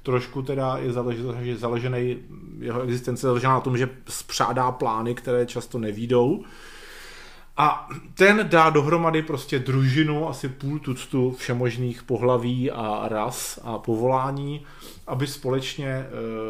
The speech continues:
porazili, eh, zlého, eh, Hugh Granta, který má charisma osmnáct. A, <laughs> a, eh,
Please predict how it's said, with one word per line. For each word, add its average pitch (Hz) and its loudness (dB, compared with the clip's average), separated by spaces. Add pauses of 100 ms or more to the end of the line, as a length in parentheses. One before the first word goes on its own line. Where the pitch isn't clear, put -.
(140)
porazili, 113 -2
eh, - -16 (1700)
zlého, 110 2 (280)
eh, 98 -6
Hugh 110 -2
Granta, 113 0
který 113 -6
má 104 -8
charisma 110 -6
osmnáct. 123 -6 (880)
A, 110 2
<laughs> 104 0 (2250)
a, 123 2
eh, 117 0